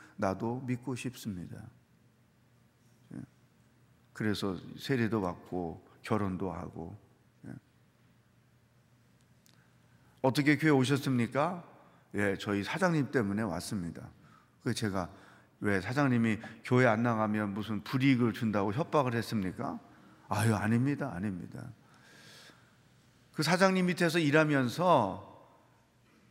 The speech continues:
"아, 저런 분이 믿는 하나님, 저런 분이 다니는 교회라면 나도 다녀보고 싶다." 그런 마음이 들었다는 거예요.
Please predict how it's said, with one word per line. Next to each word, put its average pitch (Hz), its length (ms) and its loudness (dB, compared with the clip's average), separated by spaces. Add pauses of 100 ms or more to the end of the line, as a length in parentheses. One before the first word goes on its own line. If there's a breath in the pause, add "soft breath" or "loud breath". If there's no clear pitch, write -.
(720 loud breath)
"아, - 80 0
저런 226 580 2
분이 240 320 2
믿는 208 680 2
하나님, 139 480 2
저런 180 340 4
분이 208 200 2
다니는 170 440 -2
교회라면 139 760 2 (400 loud breath)
나도 117 680 -4
다녀보고 139 500 -2
싶다." - 560 -6 (240 loud breath)
그런 208 240 0
마음이 170 320 -2
들었다는 101 540 -6
거예요. - 180 -10